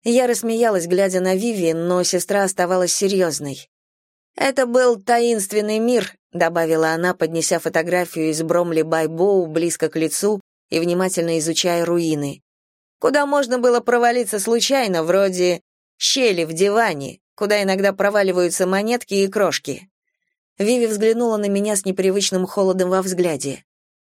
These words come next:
«Что, если она там? Вдруг она нашла дорогу в это место?» «Виви, прекращай». «Да уж, я согласен с...»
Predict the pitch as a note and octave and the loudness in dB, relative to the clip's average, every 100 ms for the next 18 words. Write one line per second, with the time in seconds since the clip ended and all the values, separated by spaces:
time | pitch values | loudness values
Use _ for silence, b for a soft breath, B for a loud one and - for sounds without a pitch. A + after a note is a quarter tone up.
0 | _ - - - F4 D#4 C#4+ B3+ B3+ A#3+ | _ -4 -4 -2 0 2 4 2 2 0
1 | A#3 A#3 A3+ A3 _ - B3 E3+ D#2 - | 0 0 -2 -4 _ -2 0 0 -4 -14
2 | _ _ _ _ _ - G#3+ C4+ C4 G3+ | _ _ _ _ _ -2 0 2 0 0
3 | G3 F#3 F#3+ G#3 A3 G#3 G3 A3 B3+ G#3+ | 0 2 0 2 2 2 2 2 2 2
4 | D#3 D#3+ D#3+ E3 D#3 - C#3 - _ _ | 2 2 0 0 -4 -4 -6 -6 _ _
5 | _ _ _ _ - G3+ F3+ F#3 D#3+ D3+ | _ _ _ _ -6 0 2 2 0 -6
6 | - F#3+ G3 A#3+ A#3 - F#3 D3 C#3 _ | -4 -2 0 0 0 0 -2 -4 -8 _
7 | _ _ _ _ _ _ - F3 F#3 G#3 | _ _ _ _ _ _ -6 0 2 2
8 | A3+ F#3+ E3+ F#3+ G#3 G#3+ A3 B3 A3+ F#3 | 2 2 2 0 2 2 2 2 2 -2
9 | D#3 C#3+ - D#3+ | -4 -4 -4 -4